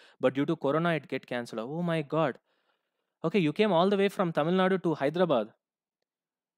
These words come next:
towards the classes. Thank you so much, yaar. Thank you so much for your, uh, uh, you know, belief in me. Thank you so much, Warren. Lakshay Mahajan, Deenanagar district,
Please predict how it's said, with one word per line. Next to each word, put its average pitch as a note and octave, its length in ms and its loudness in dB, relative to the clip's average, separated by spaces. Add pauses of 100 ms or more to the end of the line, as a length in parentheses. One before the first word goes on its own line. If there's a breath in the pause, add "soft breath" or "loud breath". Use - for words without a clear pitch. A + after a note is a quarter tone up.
(500)
towards D#3+ 260 4
the F#3 100 0
classes. D3+ 600 -2 (640)
Thank D#3+ 200 0
you G3 60 2
so E3 220 0
much, F3+ 200 2
yaar. C3 200 -2
Thank C3+ 220 -2
you F3+ 60 -4
so D3+ 140 -4
much C#3 180 -6
for C3 120 -4
your, B2 300 0
uh, A2+ 160 -2 (640 soft breath)
uh, A2+ 380 0
you A#2+ 80 -8
know, C3 180 -2
belief C#3 440 2
in C#3+ 120 -2
me. B2+ 100 -4
Thank C#3+ 240 -2
you F3 60 -2
so D3 140 -2
much, D3+ 200 -2
Warren. A#2+ 340 0 (1080)
Lakshay D#3 300 0
Mahajan, C#3+ 480 -2 (480)
Deenanagar D#3 580 2
district, E3 460 -4